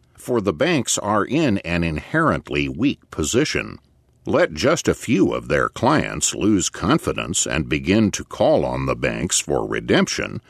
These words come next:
and this will precipitate a scramble by other clients to make sure that they get their money while the bank's doors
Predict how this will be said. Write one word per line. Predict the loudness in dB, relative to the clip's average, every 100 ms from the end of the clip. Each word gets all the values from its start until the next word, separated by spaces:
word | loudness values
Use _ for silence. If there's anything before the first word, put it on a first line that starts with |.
| -6
and | -2 0
this | 0 0
will | 2 0
precipitate | 0 -2 0 0 0 -2 -2 -2 -2 -2
a | -2
scramble | -2 -2 0 0 0 0 -2
by | 0 0 0
other | -2 0 0
clients | -2 -6 -6 -4 -4 -4 -6 -10 -2
to | 2
make | 4 2
sure | 2 0 0 0 0
that | 0 -2 -4
they | -4 0 2 0 -4
get | -4 0 0 0
their | 2 2
money | 0 -6 -4 -4 -4 -6 -4
while | 0 2 0
the | 0 -2
bank's | 0 0 -2 -2
doors | 0 2 2 0